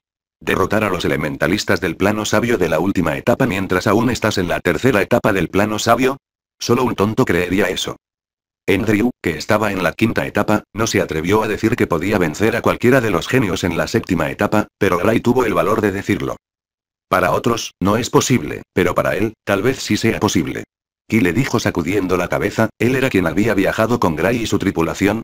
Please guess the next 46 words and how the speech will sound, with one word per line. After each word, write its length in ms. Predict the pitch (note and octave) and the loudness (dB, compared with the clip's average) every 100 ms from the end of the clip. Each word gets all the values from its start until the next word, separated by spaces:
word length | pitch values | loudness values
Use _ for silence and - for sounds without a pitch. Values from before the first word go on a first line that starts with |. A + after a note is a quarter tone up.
| - | 0
por 180 | G#2 G2+ | 2 2
lo 80 | |
que 120 | G2 F#2 | 0 0
sabía 360 | F#2 E2 E2+ | 0 0 -2
que 140 | - F2 | 0 0
nunca 320 | A#2+ C3 E2 | 0 -2 -2
debía 320 | D#2+ F#2+ F#2 | 0 0 0
subestimar 640 | - E2 D2 - E2+ F#2+ | 0 -4 -2 -4 -2 -2
a 40 | G2+ | 0
Gray. 280 | G2 A#2+ - _ _ _ _ _ _ - | 0 -2 -14 _ _ _ _ _ _ -4
De 100 | F#2+ | 0
toda 220 | A2 A2+ | 2 0
la 100 | F2+ | 0
tripulación, 640 | G2 E2+ E2 D2+ G2+ A2 - | -2 0 -2 0 0 -2 -2
Gray 240 | F#2+ A2 | 0 2
era 180 | A#2+ A#2 | 2 2
el 120 | E2+ | 0
que 80 | - | 0
rara 260 | F#2 G#2+ F#2 | 0 2 0
vez 180 | G2 F#2 | 0 -2
hablaba, 380 | E2 G2 G2+ G2 | 0 0 0 -2
y 120 | G#2+ | 2
tampoco 420 | G2 E2 - B2 G2+ | 2 2 0 0 2
era 160 | C3+ | 2
del 180 | A2+ G#2 | 0 -2
tipo 240 | A#2+ A2+ | -2 0
orgulloso. 560 | F2 D#2 C#2 D2+ - - _ _ _ _ | 0 -2 -2 -4 -4 -8 _ _ _ _
Si 160 | - G2 | -2 -2
decía 320 | D#2+ - A2 | 0 0 0
que 120 | A2+ | 0
podía 320 | F2 E2 G#2 | 0 -2 0
vencer 360 | F3+ D#3+ G#2+ G#2+ | 0 0 0 0
a 60 | G2+ | -2
esas 240 | G#2+ F#2 | -2 -2
personas, 560 | D#2+ - A2 A2+ A2 - | -2 0 0 0 -6 -10
entonces 500 | - E2 C3 C3+ G#2+ | -8 0 0 2 -4
Kyle 200 | - A2 | 0 0
estaba 340 | E2 D#2 B2+ B2+ | 0 0 0 0
seguro 380 | D#2 C2 G#2+ E2+ | -4 -2 -4 -4
de 100 | D#2 | -4
que 140 | D#2+ | -2
tenía 320 | D2+ G2 A#2 | -2 -2 -2
confianza 560 | G2 E2 F#2+ A#2 A#2 G2+ | -2 0 0 0 0 0
en 100 | F#2+ | 2
poder 300 | A2 G2 F2+ | 0 0 -4
vencerlos. 600 | - - F#2 - - | -2 -2 -2 -6 -10